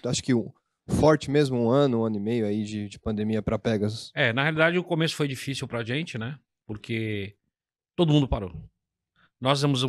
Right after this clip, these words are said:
Speaker 2: éramos oficinas que era essencial, serviço essencial, então não precisou parar. Mas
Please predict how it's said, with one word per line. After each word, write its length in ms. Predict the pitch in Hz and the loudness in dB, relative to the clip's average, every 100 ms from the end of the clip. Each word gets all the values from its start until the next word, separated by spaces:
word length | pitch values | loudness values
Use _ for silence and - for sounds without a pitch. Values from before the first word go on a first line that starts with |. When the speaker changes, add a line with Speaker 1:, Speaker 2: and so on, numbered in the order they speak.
| 135 | 0
Speaker 2:
éramos 340 | 123 139 131 | 0 0 0
oficinas 680 | 123 - - 127 107 - - _ _ _ - | -2 -2 -2 -2 -2 -6 -8 _ _ _ -6
que 100 | 127 | -2
era 140 | 120 | 0
essencial, 500 | 120 143 135 139 151 | 0 -2 -2 0 0
serviço 320 | 147 120 117 | 0 -2 -2
essencial, 460 | 110 - 120 - 131 | -4 -6 -6 -4 -4
então 160 | 120 123 | -4 -4
não 80 | 117 | -6
precisou 200 | - 107 | -8 -10
parar. 360 | 123 127 156 - _ _ _ _ _ _ _ | -8 -8 -10 -14 _ _ _ _ _ _ _
Mas 1080 | 110 117 120 120 120 117 - - - - - | -4 0 0 0 -2 -4 -4 -4 -4 -6 -10